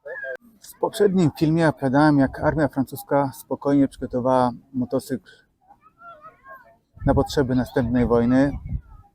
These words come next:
Mijały lata i przyszedł wrzesień tysiąc dziewięćset trzydziestego dziewiątego roku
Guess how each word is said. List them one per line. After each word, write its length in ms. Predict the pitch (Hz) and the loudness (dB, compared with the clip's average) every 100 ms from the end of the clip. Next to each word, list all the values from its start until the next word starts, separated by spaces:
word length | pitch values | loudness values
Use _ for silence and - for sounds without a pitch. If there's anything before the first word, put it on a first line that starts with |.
| _ - | _ -6
Mijały 380 | 139 131 135 127 | 2 4 4 4
lata 380 | 123 - 131 135 | 2 0 0 0
i 80 | |
przyszedł 400 | 127 - - 123 | -4 -10 -6 -6
wrzesień 340 | 120 143 - 123 | -4 -6 -4 -6
tysiąc 280 | - 127 123 | -4 -4 0
dziewięćset 300 | 131 - - - - - _ | 0 -2 -10 -8 -8 -8 _
trzydziestego 480 | - 139 - 131 | -8 -8 -6 -4
dziewiątego 440 | 113 113 117 131 120 | -4 -2 -2 0 2
roku 400 | 120 - 123 | 0 0 -6